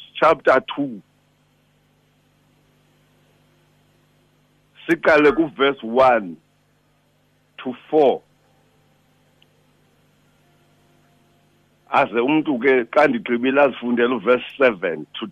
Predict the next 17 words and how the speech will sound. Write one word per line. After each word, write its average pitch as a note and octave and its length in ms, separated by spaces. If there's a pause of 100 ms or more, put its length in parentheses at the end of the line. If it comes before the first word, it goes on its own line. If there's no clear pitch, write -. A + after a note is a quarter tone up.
ten. A2+ 380 (240)
Kodwa A2+ 340
ke G#2+ 140
nakuverse B2+ 680
one G#2+ 400 (880)
to B2 140 (260)
four, B2 440 (840)
Exodus B2+ 680 (120)
chapter C3 380
two. A#2+ 420 (2000)
Kwaphuma F3 600
umfo D#3+ 240 (100)
wendlu D3 420
kaLevi, C3 840
wazeka A2+ 540
intombi D3 520
yakwaLevi. A2+ 880